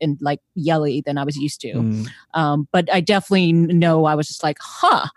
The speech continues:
Speaker 1: that's a different thing." But what we probably watched more often in my family were things like Hollywood Shuffle, um, Boomerang,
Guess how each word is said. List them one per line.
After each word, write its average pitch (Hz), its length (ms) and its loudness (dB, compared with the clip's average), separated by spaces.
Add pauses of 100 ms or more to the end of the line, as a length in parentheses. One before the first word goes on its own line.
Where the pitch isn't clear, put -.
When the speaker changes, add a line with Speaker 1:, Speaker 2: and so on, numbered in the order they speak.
(300)
Speaker 1:
that's 208 200 0
a - 40 2
different 170 460 -2
thing." 165 320 -4 (360)
But 185 220 2
what 208 180 4
we 233 200 6
probably 208 360 2
watched 170 320 0
more 170 380 2
often 151 500 -2
in 156 160 -4
my 147 140 -2
family 151 320 -2
were 151 180 -4
things 147 300 -6
like 131 180 -10
Hollywood 143 360 -6
Shuffle, 220 800 0 (420)
um, 156 320 -2
Boomerang, 170 1040 2